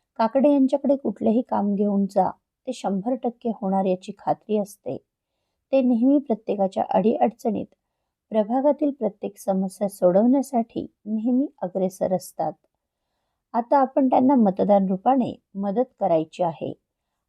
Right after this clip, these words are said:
आपल्या आशीर्वाद व शुभेच्छांसह त्यांना आपल्या मताची आता खरी गरज आहे.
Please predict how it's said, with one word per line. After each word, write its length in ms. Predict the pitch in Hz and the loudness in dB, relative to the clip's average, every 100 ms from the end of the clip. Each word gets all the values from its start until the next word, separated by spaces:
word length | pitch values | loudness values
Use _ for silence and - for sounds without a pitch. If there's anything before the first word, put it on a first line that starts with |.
| - | -8
आपल्या 320 | 196 208 202 | -6 0 0
आशीर्वाद 600 | - 185 - 254 240 170 - - | 2 -2 0 2 2 0 -2 -4
व 40 | 262 | -4
शुभेच्छांसह 1000 | - 208 208 208 226 208 196 254 240 220 - _ | -2 0 -2 -2 -2 -2 -2 -2 0 0 -2 _
त्यांना 240 | 247 240 262 | 0 0 0
आपल्या 240 | 233 254 | 0 2
मताची 520 | 233 202 - 220 285 | 2 2 0 0 0
आता 180 | 240 170 | -2 -4
खरी 300 | - 185 208 | -2 0 0
गरज 400 | 226 175 165 175 | 2 2 2 0
आहे. 340 | 165 - - | -4 -4 -10